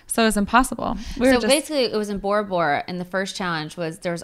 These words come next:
Speaker 2: all of these sandcastles, and Jen
Speaker 1: Like, five hundred.
Speaker 2: five hundred, and there was a few ne-, uh, clues under them.
Speaker 1: Yeah.
Speaker 2: So you had to dig each one up, and if you didn't find a clue, you had to rebuild it.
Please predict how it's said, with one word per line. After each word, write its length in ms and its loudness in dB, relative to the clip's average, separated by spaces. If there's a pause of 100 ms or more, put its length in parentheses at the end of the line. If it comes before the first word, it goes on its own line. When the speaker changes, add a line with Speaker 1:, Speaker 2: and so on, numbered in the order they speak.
(100)
Speaker 2:
all 280 4
of 80 -4
these 160 -8
sandcastles, 800 -8
and 240 -2
Jen 240 -2
Speaker 1:
Like, 160 -2
five 320 0
hundred. 480 -6
Speaker 2:
five 220 4
hundred, 280 -2
and 140 -2
there 120 2
was 180 -4 (240)
a 60 -4
few 720 0
ne-, 340 -2
uh, 120 -2 (360)
clues 580 0
under 280 -2
them. 320 -14
Speaker 1:
Yeah. 300 -8
Speaker 2:
So 120 -2
you 140 4
had 160 0
to 60 -2
dig 680 -2 (100)
each 460 -4 (380)
one 220 -4
up, 280 2 (240)
and 100 -4
if 60 -6
you 80 -4
didn't 180 -4
find 140 -4
a 20 -10
clue, 160 -6
you 60 0
had 60 -2
to 60 -4
rebuild 540 0
it. 220 -4